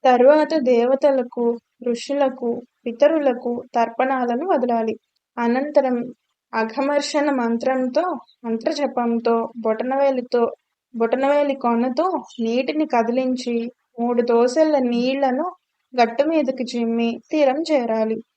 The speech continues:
చేరగానే కట్టుబట్ట కొనలను పిండాలి. దీనినే యక్షతర్పణం అంటారు. అనంతరం ఒళ్ళు తుడుచుకొని, పొడివి,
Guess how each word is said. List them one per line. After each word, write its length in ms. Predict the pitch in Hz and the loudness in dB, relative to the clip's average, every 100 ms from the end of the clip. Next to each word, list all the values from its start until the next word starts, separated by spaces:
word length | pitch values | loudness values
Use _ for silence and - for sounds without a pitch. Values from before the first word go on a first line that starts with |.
| - 262 | -6 0
చేరగానే 640 | 233 247 277 269 294 370 285 _ _ _ - | 2 2 2 0 0 -4 -6 _ _ _ -10
కట్టుబట్ట 500 | 233 - 302 311 262 | -8 -4 2 2 2
కొనలను 760 | 254 226 233 247 247 339 359 - _ 277 | -2 0 0 0 -2 -2 -4 -8 _ -4
పిండాలి. 520 | 254 233 214 214 208 _ _ _ 220 | 0 0 0 -2 -8 _ _ _ -4
దీనినే 600 | 254 262 254 277 359 254 - _ _ | 0 0 0 0 -2 -4 -12 _ _
యక్షతర్పణం 840 | 226 220 - 311 269 247 226 240 294 | -8 -6 -6 -2 -2 0 -2 -2 -2
అంటారు. 460 | 247 233 233 214 - _ _ _ | 0 2 2 2 -6 _ _ _
అనంతరం 680 | 226 226 277 294 269 254 247 247 _ _ - | -2 0 -2 0 0 0 -2 -6 _ _ -4
ఒళ్ళు 220 | 226 294 | -2 0
తుడుచుకొని, 800 | 311 233 - - 247 262 381 311 _ 226 220 _ _ _ 254 | 0 -2 -8 -6 -4 -2 -4 -6 _ -16 -16 _ _ _ 2
పొడివి, 560 | 240 262 254 254 247 | 4 2 2 -4 -6